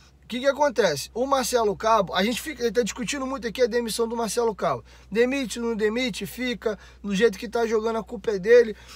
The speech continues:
Eu começo a me perguntar se ele é realmente o, o culpado de tudo.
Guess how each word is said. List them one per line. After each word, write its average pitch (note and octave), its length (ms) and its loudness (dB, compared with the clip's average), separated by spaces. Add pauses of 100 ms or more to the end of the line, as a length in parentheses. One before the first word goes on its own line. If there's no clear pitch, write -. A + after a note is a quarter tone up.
(100)
Eu A3 120 6
começo C4 480 2
a C4 40 2
me C4 120 -2
perguntar A#3 720 0 (280)
se C#4 500 -2
ele D4+ 300 6
é C#4+ 160 6
realmente C4+ 580 2 (160)
o, A3+ 420 -6
o G#3 40 -2
culpado A#3+ 500 0
de A3+ 140 -8
tudo. G3+ 440 -8